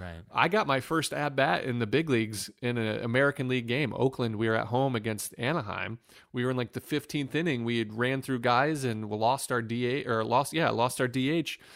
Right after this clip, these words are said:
Speaker 2: And I ended up leading off an inning in, like, the fifteenth inning. You wouldn't, you, you were not gonna see those, like, random fun things anymore.
Speaker 1: Yeah, I mean, everyone wants to see Bartolo Colon hit.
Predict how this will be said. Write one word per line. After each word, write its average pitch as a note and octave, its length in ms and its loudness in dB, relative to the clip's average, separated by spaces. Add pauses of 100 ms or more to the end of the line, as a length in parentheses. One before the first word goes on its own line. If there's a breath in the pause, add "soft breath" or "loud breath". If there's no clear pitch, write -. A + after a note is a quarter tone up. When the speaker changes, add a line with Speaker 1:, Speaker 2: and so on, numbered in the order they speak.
(300 loud breath)
Speaker 2:
And C3 120 -2
I C#3 180 2
ended D3+ 180 2
up B2+ 120 2
leading C#3 320 2
off C3 240 2
an A#2 80 2
inning C3+ 220 0
in, G2 100 -4
like, G2+ 180 -6
the A2+ 80 -4
fifteenth B2+ 520 -4
inning. G#2+ 380 -2
You B2+ 140 2
wouldn't, D3+ 260 2
you, D#3 180 2
you D3 160 2
were D3+ 80 4
not E3 220 2
gonna C#3+ 160 0
see F3 240 -4
those, A2+ 480 2
like, A#2 180 0
random A#2+ 500 0
fun B2 380 -2
things C3 340 -4
anymore. G#2 480 -6 (600)
Speaker 1:
Yeah, B2+ 500 -2 (100)
I A#2 60 -10
mean, B2+ 340 -6 (120)
everyone D#3+ 300 -2
wants C3+ 200 -2
to A#2 40 -14
see B2+ 100 -8
Bartolo A#2 520 -4
Colon F#2+ 380 -6
hit. - 260 -4